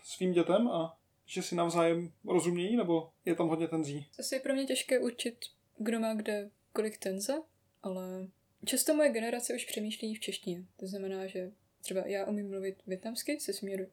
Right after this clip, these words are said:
Speaker 2: rodiči mluvím vietnamsky, ale to, jak přemýšlím, tak je většinou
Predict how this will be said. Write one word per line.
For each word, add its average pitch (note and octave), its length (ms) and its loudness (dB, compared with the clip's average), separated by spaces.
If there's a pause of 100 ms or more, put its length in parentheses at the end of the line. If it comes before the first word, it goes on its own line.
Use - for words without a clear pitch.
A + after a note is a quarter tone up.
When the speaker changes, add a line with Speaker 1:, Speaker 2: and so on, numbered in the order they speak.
(100)
Speaker 2:
rodiči G3+ 340 -4
mluvím G3 200 -4
vietnamsky, A3+ 540 -6 (160)
ale F#3+ 340 -4 (240)
to, A3+ 100 0
jak A3 100 0
přemýšlím, G#3+ 540 -4
tak - 380 -6
je G3 200 0 (280)
většinou G3+ 720 -6